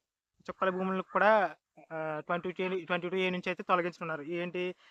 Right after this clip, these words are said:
నిబంధనల ప్రకారం ఉన్న పదిహేడు ఎకరా, పదిహేడు వేల తొమ్మిది వందల ఎకరాల భూమిని, అంటే ఇక్కడ పదిహేడు వేల తొమ్మిది వందల ఎకరాల భూమి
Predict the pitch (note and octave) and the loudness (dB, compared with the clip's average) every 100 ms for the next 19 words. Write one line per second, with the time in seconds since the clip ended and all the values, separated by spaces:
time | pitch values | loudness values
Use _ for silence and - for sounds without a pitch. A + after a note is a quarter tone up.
0 | _ F3 F3 F3 F3+ F3+ F3+ E3+ F3 E3+ | _ -2 4 6 6 2 0 2 4 2
1 | E3 F3+ A#3 A3+ F#3 F3 F3 F3 F3 F3 | 2 4 4 2 0 0 2 2 2 0
2 | E3 G3+ F3 E3 F3 E3+ E3+ G3 B3+ _ | 0 -4 -4 -2 0 2 4 2 0 _
3 | _ _ F3+ F3 F3 F3 F3 F3 E3+ E3 | _ _ -6 0 2 4 6 8 8 6
4 | E3 E3 F3 F3+ F#3 E3+ F3 F3+ A3 C4 | 4 2 2 2 0 -4 -6 -4 -4 -6
5 | _ _ - D3 G3+ G3+ E3+ E3 E3+ E3+ | _ _ -14 -10 -6 -2 -2 -2 0 0
6 | F#3 F#3 F3 F3 E3 E3 E3+ D#3+ D#3+ | 0 -4 -2 0 0 0 0 -2 -6